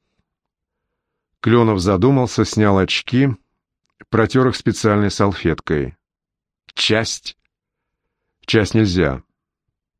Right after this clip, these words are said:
Пропадёт весь эффект. Если давать, то целиком.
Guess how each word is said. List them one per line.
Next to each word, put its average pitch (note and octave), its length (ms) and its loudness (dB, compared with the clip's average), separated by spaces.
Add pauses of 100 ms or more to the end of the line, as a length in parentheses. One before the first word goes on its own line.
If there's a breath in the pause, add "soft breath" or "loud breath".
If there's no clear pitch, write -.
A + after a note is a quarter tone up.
(240)
Пропадёт A2 460 0
весь G#2 180 0
эффект. - 420 -4 (1500)
Если D3 400 2
давать, C#3 360 2
то C#3 100 2
целиком. C3 880 0